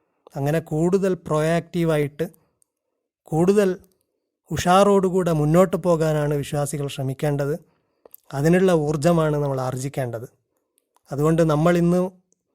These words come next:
ഈദിൻ്റെ ദിവസത്തിൽ അണിയേണ്ട വസ്ത്രം, "വസിയാബക ഫത്വഹിർ", നിന്റെ വസ്ത്രം നീ ശുദ്ധിയാക്കുക എന്ന് അള്ളാഹു പറഞ്ഞല്ലോ. തഖ്വയാണ് ഏറ്റവും നല്ല വസ്ത്രം. തഖ്വയാകുന്ന വസ്ത്രത്തെ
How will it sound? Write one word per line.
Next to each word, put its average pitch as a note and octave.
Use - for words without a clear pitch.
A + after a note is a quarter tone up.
ഈദിൻ്റെ E3+
ദിവസത്തിൽ D#3+
അണിയേണ്ട D#3+
വസ്ത്രം, D3+
"വസിയാബക D#3+
ഫത്വഹിർ", E3
നിന്റെ D3+
വസ്ത്രം D#3
നീ F3
ശുദ്ധിയാക്കുക E3+
എന്ന് D#3+
അള്ളാഹു D#3
പറഞ്ഞല്ലോ. C#3+
തഖ്വയാണ് E3+
ഏറ്റവും E3+
നല്ല D#3+
വസ്ത്രം. C#3+
തഖ്വയാകുന്ന F3+
വസ്ത്രത്തെ F3